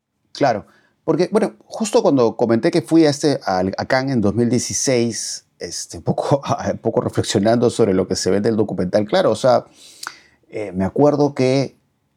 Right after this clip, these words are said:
yo todos los días dormía tres horas, porque, claro, no era solamente que tenía que ver las películas,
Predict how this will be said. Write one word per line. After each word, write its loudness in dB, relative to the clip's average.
yo -12
todos 2
los -4
días 0
dormía 2
tres -4
horas, -4
porque, -4
claro, -2
no 2
era 2
solamente 0
que 2
tenía 0
que -2
ver 2
las -6
películas, -2